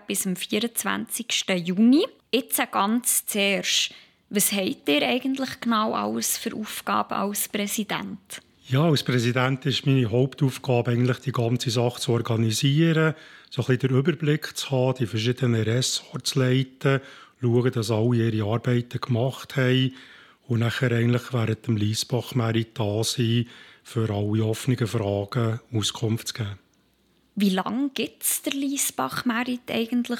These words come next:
Speaker 1: schon, respektive wie ist es überhaupt zu dem gekommen?
Speaker 2: Angefangen hat das neunzehnhundertsiebenundsiebzig, das war das Dorffest siebenundsiebzig, das eigentlich angefangen hat, eben dann noch mit einem anderen Namen. Und man hat nachher ein Gefühl gehabt,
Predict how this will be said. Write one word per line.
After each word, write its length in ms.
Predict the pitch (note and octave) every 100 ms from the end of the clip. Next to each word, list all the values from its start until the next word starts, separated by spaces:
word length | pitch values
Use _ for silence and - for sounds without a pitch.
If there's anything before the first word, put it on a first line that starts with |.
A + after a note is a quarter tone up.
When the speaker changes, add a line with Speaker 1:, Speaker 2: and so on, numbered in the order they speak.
| -
Speaker 1:
schon, 460 | - - B3 A#3 F#3+
respektive 840 | - F#3+ - G3 F#3+ - A3 A3 - - -
wie 160 | G3+
ist 160 | A3+ -
es 60 | G#3+
überhaupt 640 | G3 G3+ G3 G#3+ A#3 -
zu 320 | - - -
dem 320 | G3 F#3+ G#3+ G3+
gekommen? 420 | - F#3+ G3+ C#4 - _ _ _ -
Speaker 2:
Angefangen 500 | A#2 B2+ - C3+ C3
hat 100 | -
das 80 | A#2+
neunzehnhundertsiebenundsiebzig, 1120 | C3 C3+ - A#2 B2+ F3 E3 D3+ D#3 F#3+ -
das 100 | -
war 60 | A#2
das 260 | - -
Dorffest 600 | B2+ A2+ B2 - A#2+ -
siebenundsiebzig, 800 | C#3+ D#3+ E3+ D#3+ D#3 E3 - F3+
das 100 | D3
eigentlich 320 | B2 A#2+ A2+
angefangen 720 | A2 A#2+ - - C3+ C3+ C#3+ A#2+
hat, 380 | C3 C#3 - - - - - - _
eben 200 | B2 B2
dann 200 | A#2+ B2+ C3
noch 100 | B2+
mit 180 | A#2+ -
einem 100 | A2
anderen 420 | C#3 D#3 D3+ D3
Namen. 280 | C3 C#3+ C#3
Und 60 |
man 100 | A2+
hat 60 | A2+
nachher 300 | A#2 - B2
ein 220 | A#2 A#2 - _ _ _
Gefühl 320 | - B2+ B2+
gehabt, 440 | C3 - B2 B2+